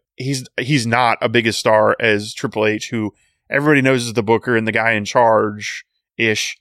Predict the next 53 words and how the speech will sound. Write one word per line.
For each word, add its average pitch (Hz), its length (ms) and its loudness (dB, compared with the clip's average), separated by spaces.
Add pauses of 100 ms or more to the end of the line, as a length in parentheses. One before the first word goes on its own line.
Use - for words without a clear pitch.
(140)
So, 110 720 2 (180)
like, 120 300 -2 (180)
already 151 380 4
you're 131 160 2
demeaning 127 600 2
them 107 400 0
with, 110 320 0
"Oh, 120 240 4
it's - 180 -4
not 147 180 4
as 131 120 0
important 120 400 0
for 117 80 -10
me 117 120 2
to 110 80 0
come 110 140 -2
out 98 160 0
there. 101 140 2
It's - 140 -4
just - 180 -6
the 107 80 0
women." 101 340 0 (200)
I 117 100 -2
just, 120 240 -4
I 123 140 0
was 123 160 -2
like, 117 180 2
"Ah, 113 160 -10
that's 131 140 -10
kinda 110 180 -4
crappy, 98 380 -4
man." 104 260 -6 (220)
And 127 80 -2
it 131 40 -2
just, 139 300 -4 (200)
it 135 140 2
bothers 160 320 4
me 139 100 0
'cause 123 200 -4
you 143 100 2
look 156 120 0
at 143 80 -4
stuff 143 180 0
like 113 140 2
Stardom 123 560 2
where 110 100 0
these 110 180 -2
women 127 260 2
are 101 80 0
just 101 260 -12 (160)
killing 165 320 2
themselves 110 500 0
and 98 200 -6